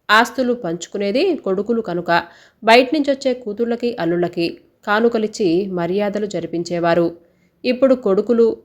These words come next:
కోడళ్ళు కూడా కూతుళ్ళు అల్లుళ్ళ మాదిరే అప్పుడప్పుడు వచ్చి పోయేవారే.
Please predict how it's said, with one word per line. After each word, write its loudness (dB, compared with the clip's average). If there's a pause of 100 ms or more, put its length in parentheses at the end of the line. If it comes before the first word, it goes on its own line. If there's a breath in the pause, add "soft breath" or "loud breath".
(220)
కోడళ్ళు 4
కూడా 0 (240)
కూతుళ్ళు 2
అల్లుళ్ళ 2
మాదిరే 0 (320)
అప్పుడప్పుడు 0
వచ్చి -6
పోయేవారే. -2